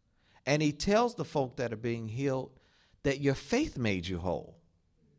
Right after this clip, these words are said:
And he tells the other people that are not being healed, "I can't work because of your unbelief.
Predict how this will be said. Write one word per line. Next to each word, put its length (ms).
And 160
he 60
tells 380
the 160
other 260
people 380
that 180
are 80
not 320
being 240
healed, 320
"I 180
can't 360
work 340
because 320
of 100
your 140
unbelief. 840